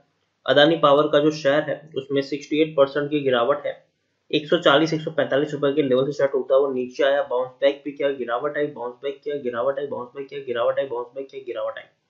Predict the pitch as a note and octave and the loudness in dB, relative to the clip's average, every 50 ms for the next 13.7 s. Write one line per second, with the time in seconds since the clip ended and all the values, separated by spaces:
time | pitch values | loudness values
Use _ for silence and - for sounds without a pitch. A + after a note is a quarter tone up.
0 | _ _ _ _ _ _ _ _ _ _ _ _ - D3+ F3 G3 G3 G#3+ G#3 G3+ | _ _ _ _ _ _ _ _ _ _ _ _ 4 6 6 8 8 8 8 8
1 | G3 F#3+ G3 F#3 E3 E3 D#3+ - F#3+ F#3+ F#3 D#3+ C3+ C3 - - D3+ D#3+ D#3+ - | 8 6 4 4 2 2 2 2 2 2 2 2 0 0 -2 -2 -2 -2 0 2
2 | - E3+ D#3+ E3 D#3+ E3 E3 D#3+ - C3 B2+ B2 D3+ D3+ D3 C3+ C#3+ C#3+ D3 D3 | 2 0 2 2 0 0 0 0 0 0 0 2 2 0 0 2 2 2 2 2
3 | D3 - C#3 B2 C3 - - - C#3 - C3+ B2+ - B2 - - D3 D3+ C#3+ C3+ | 2 0 -4 -4 -4 -4 -6 -8 -8 -6 -8 -10 -12 -10 -6 -4 -2 2 4 4
4 | C#3 C#3 C#3 B2+ B2 - - C3 C3 C3 D3 C3+ A#2+ A2+ A2+ B2 C3 B2+ - C3+ | 4 4 4 2 0 0 0 -2 -2 -2 -4 -8 -6 -6 -6 -6 -8 -8 -6 -8
5 | B2+ - C#3 - - _ _ _ _ _ _ _ _ _ _ - D3+ F3 F3 F3 | -8 -8 -10 -20 -20 _ _ _ _ _ _ _ _ _ _ 0 4 4 4 4
6 | F3+ F3+ F3+ E3+ E3 D#3+ F3+ F3 F3+ E3 D#3 D3 C#3+ D3+ D#3 E3 E3 D#3 D#3+ D3+ | 4 4 4 4 4 2 2 0 0 2 0 2 2 2 2 2 2 0 0 0
7 | D3+ D3+ D3+ E3 E3 F3+ F3 - _ _ _ _ _ _ _ _ - G3+ G#3 A3 | -2 -2 -2 -2 -4 -6 -8 -14 _ _ _ _ _ _ _ _ 0 2 4 4
8 | G#3 G3+ G#3 - D#3+ D#3 E3+ D#3+ D#3 D#3 D3+ D#3 D#3 D3+ D#3 - E3 D3 B2 A#2 | 4 4 6 6 8 8 6 6 4 2 2 2 2 0 2 2 0 2 2 2
9 | A#2+ C3+ C#3+ C#3+ C#3+ C#3+ C#3+ C#3+ C#3 C#3 C3+ B2+ A#2+ C3 C3+ C3+ D3 C#3 C3 C3 | 2 2 0 0 0 -2 -2 0 -2 -4 -4 -6 -10 -14 -16 -14 -14 -14 -12 -8
10 | C3 C3 C3+ C#3 C3+ - C3+ B2+ B2 B2+ B2+ D#3 D#3 D3+ D3+ C#3 C3+ C#3 C#3+ D3 | -4 -2 -2 -2 -2 -4 -4 -4 -4 -4 -2 -4 -2 -2 -2 -2 0 0 0 -2
11 | C#3+ D3 D3 - C3 B2 B2 C3 C3 D3+ D3+ D3+ D3+ - C3+ C#3 C3 - - B2+ | -4 -6 -6 -4 -6 -6 -6 -6 -6 -6 -6 -6 -4 -4 -4 -4 -4 -4 -8 -8
12 | - D3+ D3+ D3+ C#3+ C3+ - - D3 D3 C#3+ B2+ B2+ - - C#3 C3+ C3+ C3+ - | -6 -8 -12 -14 -14 -16 -10 -8 -8 -8 -8 -8 -16 -18 -18 -16 -12 -12 -12 -12
13 | - B2 - - C3+ C3 C#3+ C#3 A#2+ A#2+ B2 C#3+ D3 | -12 -16 -16 -16 -16 -16 -14 -10 -8 -6 -4 -4 -6